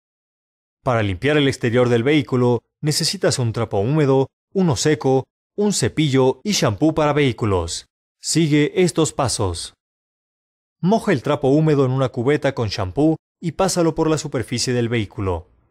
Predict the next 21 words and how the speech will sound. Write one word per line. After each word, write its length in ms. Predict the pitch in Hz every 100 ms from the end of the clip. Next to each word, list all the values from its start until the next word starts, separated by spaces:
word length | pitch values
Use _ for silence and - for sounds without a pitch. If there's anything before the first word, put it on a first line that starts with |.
| _ _ - - - _ _
Seca 380 | - 123 117 156
inmediatamente 800 | 147 104 101 107 147 135 123 147
con 120 | 120
el 120 | 98
otro 200 | 98 127
trapo. 460 | 127 175 - 92 82 _ _ _ _ _ _ _ _ _ _ _ _
Humedece 440 | 156 151 147 214 202
el 80 | 139
cepillo 420 | 110 135 151 143
de 100 | 123
la 80 | 92
escoba 540 | - 165 139 127 127
para 220 | 147 135
lavar 340 | 107 87 113 120
los 140 | 117
neumáticos. 920 | 131 143 147 - - 92 78 - - _ _ _ _ _ _ _ _ _
Lava 320 | 123 165 208
los 180 | 180 -
utensilios 600 | 135 104 - 131 131 123
cuando 240 | 127 120
termines. 680 | 127 120 98 78 76 - -